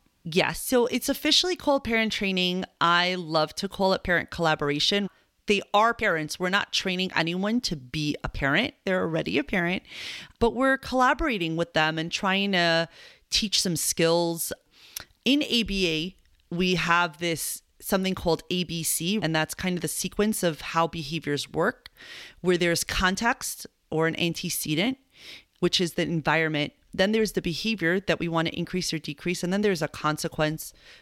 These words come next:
which is reinforcement, kind of what comes after the behavior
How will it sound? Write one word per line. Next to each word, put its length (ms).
which 240
is 320
reinforcement, 680
kind 220
of 100
what 160
comes 360
after 360
the 80
behavior 640